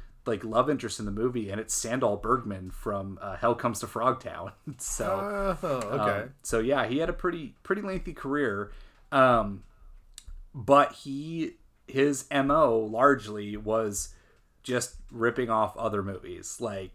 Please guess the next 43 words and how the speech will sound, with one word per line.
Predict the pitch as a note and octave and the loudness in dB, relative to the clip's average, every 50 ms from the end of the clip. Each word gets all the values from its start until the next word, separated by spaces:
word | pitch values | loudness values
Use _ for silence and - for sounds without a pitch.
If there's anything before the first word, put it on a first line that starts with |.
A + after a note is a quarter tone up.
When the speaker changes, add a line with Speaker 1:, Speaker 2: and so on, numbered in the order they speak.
| _ | _
Speaker 1:
you | - G#2+ | -16 -14
know, | G2+ G2 F#2+ F#2 - _ _ | -12 -12 -14 -14 -18 _ _
<laughs> | _ - - | _ -10 -4
uh, | B2+ A#2 G#2 G2 - F3+ E3 - | -4 -4 0 6 6 6 6 8
like, | E3+ C#3 - | 6 4 6
basically | - E3 E3 D3+ - E3+ D3+ | 6 4 4 4 4 0 0
just | C3+ D3 C3 - | 0 -2 -2 2
copy | - A#2 A#2+ A#2+ C3+ A#2+ | 4 4 4 4 0 -2
pasting | - B2 A#2+ A#2+ A#2 - - A2+ G#2+ G#2 G2+ | -2 0 0 0 0 -2 -4 -4 -4 -4 -6
and | - A2+ A2 G#2+ G#2 | -4 -4 -4 -4 -2
doing | G#2 A#2 A2+ A2+ G#2+ | -2 -2 -2 -2 -2
their | G#2 G#2 G#2 | -4 -4 -6
own | G#2 G#2 G2+ F#2+ - - | -6 -6 -8 -10 -14 -16
sort | - - A#2 G#2 F#2+ | -10 -8 -8 -8 -8
of | F2+ | -6
thing | - C3+ C3+ C#3 C#3 | -6 -4 -2 0 -2
with | C3 B2+ C#3+ | -2 0 -2
it, | C#3 B2 - - | -2 -2 -4 -6
but | - A2 G#2 G2+ - - - - - - - - - - | -6 -6 -6 -6 -10 -16 -20 -20 -20 -20 -20 -20 -8 2
following | - E3 E3 D#3+ D#3 D#3 D3 C#3 B2+ | 4 6 6 6 6 2 0 0 0
movies | A#2 A#2 A2 A#2 G#2+ F#2+ | 0 0 0 -2 -6 -6
to | - - G2+ | -6 -8 -8
a | F#2 | -8
T. | F#2 - C#2 A#1 - _ _ _ _ _ _ _ - | -10 -12 -16 -16 -18 _ _ _ _ _ _ _ 0
Um, | B2+ A#2+ A#2 A2+ G#2 G2 F#2+ F#2+ F#2 - _ - | 4 6 8 8 8 6 2 -4 -8 -14 _ -8
and | A#2 A#2 B2 | -6 -2 0
that's | B2+ B2 B2+ | 0 2 6
very | C3 C#3 D3 C#3+ | 6 6 6 6
evident | D3 C#3+ D3 D3 C#3+ | 4 4 4 2 0
with | C#3 C3 | 0 -2
Sledgehammer. | - - B2 G#2+ G#2 - G#2 G#2 G#2 G2+ G2+ G2+ | -2 -2 -2 -4 -4 -6 -6 -6 -4 -4 -4 -4
It's, | G#2 A2 G2 G2+ - - | -4 -4 -6 -6 -10 -14
it's | A#2 A2+ G#2 G2+ | -12 -12 -10 -8
very | G2+ A2 A2 A#2 A#2 | -6 -2 -2 0 0
much | A2+ A2 G#2 - - | 0 -2 -4 -4 -8
a | G#2 | -8
sort | - - A2+ G#2 | -6 -4 -4 -6
of | G2 - | -6 -8
Friday | - - A2+ A2 A2 G#2+ | -4 -2 -2 -2 -2 -4
the | G#2+ G2+ | -6 -8
Thirteenth | G2 - G#2+ G#2+ - - - - B2+ A#2 A2+ A2 - _ - | -8 -6 -6 -8 -8 -10 -10 -8 -8 -8 -8 -10 -12 _ -10
knockoff. | B2+ A#2 G2+ G#2 G2+ - G#2+ G2 G2+ G2+ G2 - - - - - | -8 -4 -4 -4 -4 -4 -4 -2 -2 -4 -4 -6 -12 -18 -10 -8
Um, | B2+ G#2+ G2 F#2 F#2 G2 | -6 -6 -6 -6 -8 -12